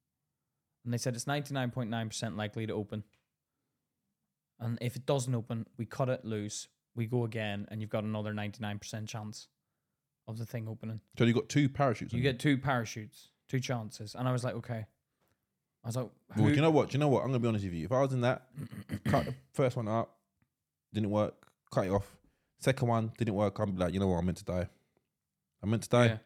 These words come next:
Speaker 2: I'm, I, I know. I, I'd, I'd go, I'd go peacefully. I'd be like, "Yeah, my time."
Speaker 1: No, you wouldn't.
Speaker 2: I'd go peacefully.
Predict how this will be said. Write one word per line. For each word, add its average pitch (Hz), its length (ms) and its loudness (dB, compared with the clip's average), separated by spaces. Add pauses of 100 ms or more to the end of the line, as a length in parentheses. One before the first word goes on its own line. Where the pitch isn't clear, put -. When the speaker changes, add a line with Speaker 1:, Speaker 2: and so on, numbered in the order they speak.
(140)
Speaker 2:
I'm, 107 160 0
I, 107 60 2
I 110 180 2
know. 117 160 2
I, 135 320 2
I'd, 120 100 0
I'd 135 100 2
go, 120 200 0
I'd 120 100 0
go 104 140 2
peacefully. 92 420 -4 (100)
I'd 113 80 -8
be - 60 -4
like, 104 140 0
"Yeah, 135 160 2 (180)
my 135 160 -2
time." 101 300 -4 (340)
Speaker 1:
No, 156 180 2
you 165 240 4
wouldn't. 147 460 0
Speaker 2:
I'd 131 160 4
go 143 100 6
peacefully. 123 520 2